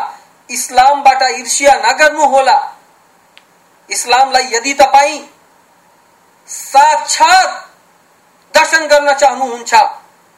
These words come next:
त्यसको वास्तविकता जान्न चाहनुहुन्छ भने यी मुसलमानहरूलाई नहेरिकन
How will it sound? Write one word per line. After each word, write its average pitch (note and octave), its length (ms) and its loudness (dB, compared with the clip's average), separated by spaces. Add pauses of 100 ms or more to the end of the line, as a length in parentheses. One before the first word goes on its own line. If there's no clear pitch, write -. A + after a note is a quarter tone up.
(200)
त्यसको D4 560 0
वास्तविकता - 1000 0 (760)
जान्न D#4+ 300 0
चाहनुहुन्छ C4+ 640 -2 (1700)
भने D4 300 2 (480)
यी C4 80 -4
मुसलमानहरूलाई C4+ 1160 0 (240)
नहेरिकन C4+ 720 0